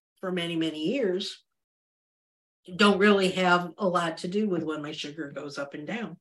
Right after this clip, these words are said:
When I get stressed, my sugars go through the roof.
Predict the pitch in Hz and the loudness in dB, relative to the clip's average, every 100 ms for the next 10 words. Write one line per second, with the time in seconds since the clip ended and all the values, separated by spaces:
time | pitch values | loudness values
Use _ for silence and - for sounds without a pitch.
0 | _ _ - - - - - 190 185 175 | _ _ -20 -20 -20 -20 -2 2 2 2
1 | - - - - 202 196 185 202 175 165 | -4 -2 2 4 4 0 -2 0 0 -4
2 | _ - - - - - 165 190 240 339 | _ -16 -12 -12 -12 -10 -8 -6 -2 -2
3 | 180 - - - - - _ _ _ _ | -4 -8 -14 -14 -20 -20 _ _ _ _
4 | _ _ _ - - _ - 202 185 185 | _ _ _ -20 -20 _ 2 4 4 2
5 | - - 175 160 147 143 - _ 165 170 | 0 -2 -2 -4 -8 -10 -14 _ -12 -10
6 | 160 - - 175 180 196 208 - _ - | -10 -12 -14 -4 -2 -2 -4 -8 _ -6
7 | 226 202 - - - | -2 -2 -6 -12 -18